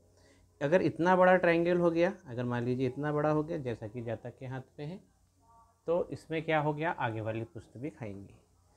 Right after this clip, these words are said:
तो ऐसे हम वर्गीकरण कर सकते हैं ज्योतिष में। तो मित्रों, आज हमने जाना कि सोना कैसे देखते हैं।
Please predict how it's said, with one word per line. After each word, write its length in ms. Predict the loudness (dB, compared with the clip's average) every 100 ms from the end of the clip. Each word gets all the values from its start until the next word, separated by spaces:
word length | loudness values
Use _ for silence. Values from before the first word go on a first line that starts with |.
| _ _
तो 60 | -6
ऐसे 240 | -4 0 0
हम 120 | 0
वर्गीकरण 580 | 0 0 0 -4 -4 -6
कर 180 | -6 -8
सकते 380 | -10 -16 -18
हैं 200 | -20 -20 _ _ _ _ _ _ _ -8
ज्योतिष 420 | -8 -8 -14 -16
में। 160 | -20 -20 _ _ _ _ _
तो 60 | -6
मित्रों, 280 | -2 6 8
आज 180 | 8
हमने 220 | 6 2 4
जाना 360 | 4 2 -2 -6 _ -4
कि 160 | -4 -4 _
सोना 600 | _ -2 2 2 2 -2 _ _ _ -20 _ -20 -20 _ _
कैसे 300 | 0 2 0
देखते 340 | -2 -6 -12 -18
हैं। 240 | -18